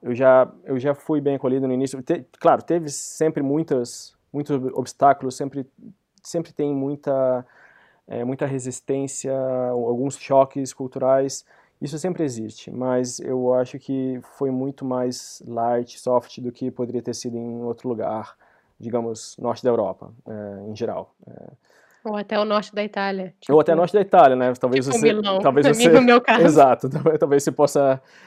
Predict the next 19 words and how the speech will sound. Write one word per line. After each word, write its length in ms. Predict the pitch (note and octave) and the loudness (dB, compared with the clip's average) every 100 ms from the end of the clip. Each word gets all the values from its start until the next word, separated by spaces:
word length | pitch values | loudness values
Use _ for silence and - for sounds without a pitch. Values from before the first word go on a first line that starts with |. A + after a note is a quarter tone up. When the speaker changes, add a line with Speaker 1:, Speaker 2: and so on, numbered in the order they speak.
| - _ _ - | -20 _ _ -4
Speaker 1:
falar 200 | A#2 A#2 | 0 2
melhor 220 | A#2+ B2 | 2 2
sobre 280 | D3+ B2+ G2+ | 2 0 -2
isso, 160 | G2+ A#2+ | -6 -4
mas, 420 | A2+ A#2+ - - | -4 -4 -8 -8
é, 480 | - A2+ A2 G#2+ - | -6 -4 -4 -4 -6
eu 180 | - A2+ | -6 -4
acho 180 | A#2 - | -4 -6
que 40 | |
aqui 140 | - C3 | -16 -10
em 80 | A#2 | -8
Roma, 640 | A2+ A#2+ A#2 A2+ A2 G#2+ - _ | -6 -6 -6 -6 -8 -12 -16 _
hum, 540 | - A2 G#2+ G2+ G2 A2 _ - | -16 -12 -12 -12 -14 -18 _ -18
consegui 320 | A2 - A2+ | -16 -12 -10
me, 240 | A2 G#2+ A2 D3 - | -10 -12 -16 -20 -12
me 80 | |
dar 140 | A2+ A2 | -2 -2
bem. 240 | G2 - - | -2 -14 -12
<laughs> 280 | C#3+ - | -14 -12